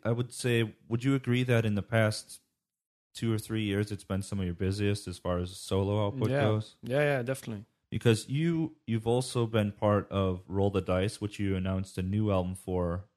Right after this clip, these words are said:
Speaker 1: two
Speaker 2: Mm.
Speaker 1: days ago, was
Speaker 2: Yeah,
Speaker 1: it?
Speaker 2: yeah.
Speaker 1: Yep. And then, um, you did production for Fever Ray, which the, uh, an album for that came out quite a while ago now, right?
Speaker 2: Yeah, two thousand nine or something like that.
Speaker 1: Yeah, a
Speaker 2: Yeah.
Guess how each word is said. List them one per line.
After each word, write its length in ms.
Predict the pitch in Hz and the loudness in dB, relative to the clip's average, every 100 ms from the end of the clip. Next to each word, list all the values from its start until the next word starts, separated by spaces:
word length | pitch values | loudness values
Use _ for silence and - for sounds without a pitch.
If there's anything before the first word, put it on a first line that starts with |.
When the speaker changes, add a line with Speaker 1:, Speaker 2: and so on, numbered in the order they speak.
| _ _ - | _ _ -4
Speaker 1:
two 80 | 113 | 0
Speaker 2:
Mm. 40 | |
Speaker 1:
days 200 | 135 147 | 0 -2
ago, 160 | 156 165 | -4 -2
was 180 | 156 147 | 0 0
Speaker 2:
Yeah, 120 | 139 | 0
Speaker 1:
it? 40 | 110 _ _ | -4 _ _
Speaker 2:
yeah. 80 | 127 | 0
Speaker 1:
Yep. 240 | 123 123 _ _ _ _ _ _ | 0 0 _ _ _ _ _ _
And 200 | 110 110 | 4 6
then, 400 | 110 104 101 95 - | 6 6 4 0 0
um, 480 | 107 101 98 98 98 | 2 4 4 2 0
you 80 | 98 | -2
did 200 | 104 98 | -2 0
production 380 | 104 95 - 98 | 0 0 0 -6
for 140 | 90 | -6
Fever 340 | - 98 90 | -4 -4 -2
Ray, 320 | 90 92 101 104 | 0 2 2 0
which 240 | 95 - | -2 -8
the, 120 | 87 - | -12 -8
uh, 340 | 95 90 87 90 - | -4 -2 -2 -6 -6
an 80 | 104 | -2
album 260 | 95 92 92 | 0 0 -2
for 120 | 92 | 0
that 180 | 92 - | 0 0
came 140 | 98 | -2
out 220 | 92 90 - _ _ - | 0 -2 -8 _ _ 0
quite 140 | 135 | 2
a 40 | |
while 240 | 92 107 107 | 4 4 4
ago 200 | 95 90 | 0 -2
now, 180 | 90 85 | -2 -2
right? 220 | 87 117 | -2 -2
Speaker 2:
Yeah, 400 | 139 156 143 131 123 139 143 _ _ _ _ _ _ _ _ _ - | -2 -2 -4 -6 -8 -12 -18 _ _ _ _ _ _ _ _ _ -12
two 140 | 131 | -12
thousand 340 | - 117 107 110 | -10 -12 -10 -10
nine 240 | 120 147 | -10 -12
or 60 | 151 | -16
something 180 | 147 - | -18 -20
like 120 | 147 - | -20 -12
that. 120 | - | -2
Speaker 1:
Yeah, 180 | 110 | 0
a 20 | |
Speaker 2:
Yeah. 40 | 107 | 0